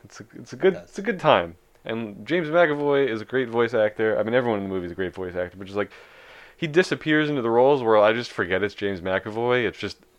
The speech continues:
Speaker 1: it's Arthur Santa, Arthur Christmas, whatever his,
Speaker 2: Arthur Christmas.
Speaker 1: his name actually
Speaker 2: Yeah, so
Speaker 1: is in the movie. <laughs>
Speaker 2: see, seeing it, like, for, I, I think I saw it two or three times where actually, then I actually looked up, like, the voice cast list.
Speaker 1: Yeah.
Speaker 2: I'm like, "Holy shit, that's James McAvoy." So you're, so you're right. He,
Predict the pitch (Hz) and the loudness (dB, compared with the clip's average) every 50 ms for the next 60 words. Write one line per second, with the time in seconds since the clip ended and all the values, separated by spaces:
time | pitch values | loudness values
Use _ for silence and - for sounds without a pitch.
0 | _ - - 98 - 92 101 98 - 98 98 95 90 - _ _ _ _ _ _ | _ -14 -14 -6 0 2 2 2 2 0 -2 -2 -2 -4 _ _ _ _ _ _
1 | _ _ _ _ _ _ _ _ _ _ _ _ - - - 107 95 92 - - | _ _ _ _ _ _ _ _ _ _ _ _ -12 -4 -2 -2 -2 -2 -2 -4
2 | 82 80 82 90 85 - 90 - - - 95 87 - - 82 82 - - - 90 | -4 -2 -2 -4 -4 -6 -8 -8 -6 -6 -6 -6 -6 -14 -16 -16 -14 -10 -8 -4
3 | 92 90 82 90 87 85 85 101 98 - 113 110 _ - 156 151 _ - 98 _ | -4 -4 -4 -4 -4 -6 -6 -8 -10 -10 -12 -18 _ -18 -20 -20 _ -20 -20 _
4 | _ _ _ _ _ _ _ _ _ - - 87 90 95 92 90 85 90 - 147 | _ _ _ _ _ _ _ _ _ -16 -14 -8 -6 -6 -4 -2 0 0 2 4
5 | 165 151 127 - 95 - 147 98 95 90 95 98 95 87 90 87 90 - - 571 | 4 4 4 4 2 2 2 0 -2 -4 -4 -4 -6 -6 -8 -10 -12 -14 -16 -16
6 | 494 - _ _ _ _ - - 587 640 605 - - 359 320 320 - - - - | -16 -16 _ _ _ _ -8 -8 -6 -2 -2 -2 -2 -2 -6 -6 -6 -12 -10 -10
7 | 165 - - - - - 175 175 180 190 190 190 190 185 - - 151 151 151 147 | -10 -10 -10 -16 -12 -6 -4 -2 -2 -2 0 0 -2 -2 -4 -2 0 0 0 -2
8 | - 131 127 - - 151 135 139 143 147 139 135 131 160 147 139 - 151 139 123 | -4 -16 -14 -8 -4 -2 -2 -2 -4 -4 -8 -10 -8 -8 -10 -6 -4 -4 -4 -4
9 | - - 135 135 135 127 120 123 127 120 113 - 120 123 123 120 110 95 104 104 | -6 -6 -2 -2 -2 -2 -4 -6 -8 -8 -8 -6 -6 -4 -4 -4 -4 -6 -4 -4
10 | 104 110 - - - - 113 110 107 107 104 104 101 101 - - 104 101 101 - | -4 -4 -6 -8 -10 -8 -6 -4 -2 -2 -2 -2 -4 -6 -6 -8 -8 -8 -8 -8
11 | - 101 - - 101 98 95 - 98 87 95 101 98 - - - 101 101 95 - | -8 -10 -8 -8 -12 -12 -12 -12 -14 -10 -8 -8 -8 -8 -12 -14 -14 -14 -14 -14
12 | - 107 107 92 85 80 98 95 - 131 139 139 139 135 - 175 - 101 95 90 | -12 -8 -6 -6 -6 -6 -8 -8 -6 -4 -4 -4 -6 -8 -10 -10 -10 -10 -12 -12
13 | - 120 120 123 123 123 113 107 90 87 85 - _ _ _ _ _ _ _ - | -14 -16 -14 -12 -14 -12 -14 -14 -16 -16 -16 -18 _ _ _ _ _ _ _ -8
14 | 120 117 110 107 - - 120 117 123 113 90 92 90 104 107 - 107 | -6 -6 -6 -8 -10 -10 -6 -4 -4 -4 -4 -4 -8 -10 -12 -12 -14